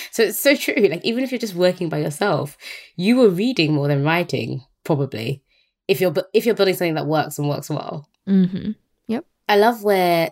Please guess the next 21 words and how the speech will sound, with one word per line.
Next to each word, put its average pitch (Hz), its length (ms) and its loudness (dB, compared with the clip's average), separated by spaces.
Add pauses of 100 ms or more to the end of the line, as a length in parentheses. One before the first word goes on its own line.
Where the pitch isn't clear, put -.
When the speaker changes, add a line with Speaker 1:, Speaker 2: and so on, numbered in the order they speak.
Speaker 1:
Sandy 170 320 0
and 156 80 -4
Katrina 160 280 -2
then 147 200 2
say, 147 260 0
"But 143 140 -6
this 214 180 2
is 277 100 -2
an 269 80 2
assertion 165 500 0
that 156 100 -2
we've 147 120 -2
made 143 260 0
here, 143 400 -4
that - 260 -4
code 147 240 0
clarity 143 320 0
is 135 100 0
built 143 200 -4
upon 139 220 -2
names. 139 380 -8